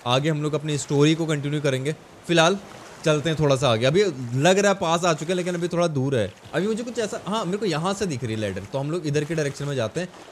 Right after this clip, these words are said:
देखो, मेरी जो raft है अभी बहुत बड़ी बन रखी है, और इसको ऐसे turn करना या फिर इसको लेके जाना आगे बहुत मुश्किल हो रहा है। लेकिन आज हम, अगर यहाँ पर हमको कुछ चीज़ें मिल गई, तो हम लोग उसको इकट्ठा कर लेंगे, फिर जाके मैं थोड़ा बहुत ना changes वगैरह करूँगा, अपनी जो राफ्ट है उसको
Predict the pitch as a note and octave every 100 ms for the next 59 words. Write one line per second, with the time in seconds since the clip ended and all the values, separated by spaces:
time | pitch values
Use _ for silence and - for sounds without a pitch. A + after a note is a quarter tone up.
0 | - C#3 E3+ F#3 F#3 G#3+ F#3 D3+ F3 E3
1 | G3 F3+ F#3+ C#3+ C3+ D#3 C#3 B2+ C3+ C#3+
2 | C3+ B2+ B2 - D3 F#3 - - - C3+
3 | D#3 - F3+ G3 F#3+ E3 D3+ D#3+ E3+ D3+
4 | C3 C#3+ D3 C#3 D#3+ D#3+ - - C#3+ -
5 | G3+ C#3+ C#3+ E3 D3+ A#2+ B2+ B2+ E3+ D3
6 | D3+ G#3 G3+ F#3+ F3+ D#3 G#2 F#2+ - -
7 | C#3+ F#3+ - E3 F#3+ G3 F3+ D3 D#3+ F#3
8 | D3 C#3 C#3 D#3+ D#3 D#3 D#3+ - C#3+ D#3
9 | D3 C#3 D3 D#3+ C#3+ D3 D3 - C#3 -
10 | D#3+ D3 C#3 F3+ D#3+ D#3 A3 G#3+ G3+ G3
11 | F#3+ G3+ G3 G3 F#3+ F3 A#3 - E3 D#3+
12 | D#3+ D#3 E3 D#3+ B2+ A#2+ B2+ D#3+ - -
13 | - A#2 C#3 C#3 C#3+ A#2+ B2+ C3 D#3 D#3
14 | D3 - E3